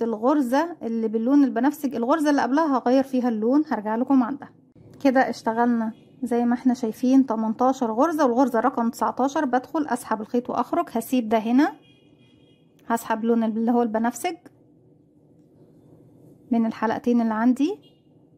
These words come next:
هدخل فوق البنفسج، اسحب الخيط واخرج، هسيب البنفسج تاني، واسحب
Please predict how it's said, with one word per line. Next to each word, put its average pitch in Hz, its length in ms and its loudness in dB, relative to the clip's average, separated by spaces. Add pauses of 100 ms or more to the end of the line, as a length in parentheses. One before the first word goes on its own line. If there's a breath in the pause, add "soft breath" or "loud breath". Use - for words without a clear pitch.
(580)
هدخل 226 340 -4
فوق 226 180 0
البنفسج، 226 520 -2 (140)
اسحب 226 320 -4
الخيط 233 300 -4
واخرج، 302 480 -4
هسيب 254 320 0
البنفسج 247 440 0
تاني، 269 500 2 (520 soft breath)
واسحب 247 420 -2